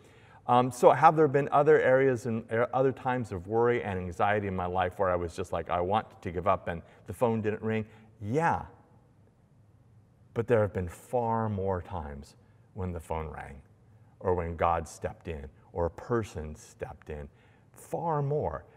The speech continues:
Enough to give me a deep sense that I can trust God, that I don't have to be anxious. So if I feel out of control,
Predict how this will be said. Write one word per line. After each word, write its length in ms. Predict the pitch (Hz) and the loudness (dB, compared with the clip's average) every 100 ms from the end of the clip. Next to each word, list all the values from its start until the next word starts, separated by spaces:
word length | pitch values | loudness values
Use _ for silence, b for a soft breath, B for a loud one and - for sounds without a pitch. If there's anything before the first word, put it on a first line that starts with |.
| B | B
Enough 560 | 110 117 131 160 - - | -2 0 0 -2 -6 -10
to 80 | 120 | -10
give 500 | 95 117 143 139 101 | -8 -4 -2 -2 -6
me 360 | 85 78 73 - b - | -8 -8 -12 -16 b -8
a 100 | 92 | -8
deep 460 | 90 123 131 131 | -6 -4 -4 -6
sense 560 | - - 120 85 95 - | -12 -8 -6 -6 -10 -14
that 140 | - - - | -14 -12 -4
I 220 | 92 92 | -4 -4
can 220 | - 95 | -8 -10
trust 460 | 90 92 82 - - - | -8 -6 -6 -8 -20 -14
God, 400 | - 78 69 - - b b b | -10 -8 -10 -14 -18 b b b
that 100 | 85 | -8
I 80 | 87 90 - | -6 -4 2
don't 320 | 107 113 - | 2 2 -2
have 380 | 85 82 - - | -6 -6 -8 -12
to 80 | 85 | -10
be 360 | 87 82 80 - b b b - | -6 -4 -6 -12 b b b -6
anxious. 680 | 87 85 - - - - - b b b b b | -4 -4 -10 -14 -14 -18 -20 b b b b b
So 480 | b - 170 143 - - - - - _ - | b 10 10 10 4 -14 -20 -20 -20 _ -2
if 160 | 131 | 2
I 60 | 139 | 2
feel 440 | - 196 202 190 - | 0 0 0 2 2
out 200 | 156 160 | 2 0
of 140 | - | -4
control, 680 | 147 139 - 147 151 156 - | -10 -8 -4 -2 -2 -6 -10